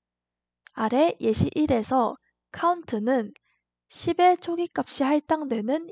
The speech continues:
인트 유형의 변수입니다. 인트는 정수를 나타내는 유형이며 코틀린에서 표현될 수 있는 많은 숫자 유형 중 하나입니다.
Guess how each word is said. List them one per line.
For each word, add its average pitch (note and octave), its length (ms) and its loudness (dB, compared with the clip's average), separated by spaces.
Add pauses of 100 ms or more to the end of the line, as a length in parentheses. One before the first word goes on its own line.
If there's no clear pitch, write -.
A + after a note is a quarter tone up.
인트 B3 440 -4
유형의 A#3 600 -4
변수입니다. G3+ 1040 -6 (1800)
인트는 B3 760 -2
정수를 D4+ 580 -2
나타내는 B3 800 -4
유형이며 A3 720 -2 (540)
코틀린에서 D#4+ 840 -2 (100)
표현될 E4+ 400 0
수 - 160 -8
있는 C4 500 -4
많은 A#3+ 340 -4
숫자 D#4+ 380 -2
유형 A3 380 -4
중 D4+ 220 -8
하나입니다. B3 920 -4